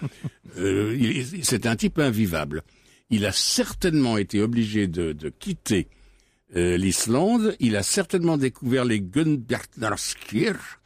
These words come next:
c'est-à-dire les rochers de Gunnbjörn, qui étaient un des ancêtres, mais pas,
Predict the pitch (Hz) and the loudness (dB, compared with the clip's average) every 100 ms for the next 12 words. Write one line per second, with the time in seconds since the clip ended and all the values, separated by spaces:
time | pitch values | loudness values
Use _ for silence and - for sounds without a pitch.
0 | _ _ _ - 101 117 110 113 110 92 | _ _ _ -2 0 0 0 2 2 2
1 | 110 - 113 98 110 117 117 131 123 - | 0 0 -2 2 2 2 2 0 -2 -2
2 | 117 - _ - _ - 110 117 107 113 | -2 -2 _ -20 _ -2 0 0 0 2
3 | 110 98 104 - 170 170 - 151 143 _ | 2 2 0 0 -2 -2 0 0 0 _
4 | - 196 190 | -2 0 0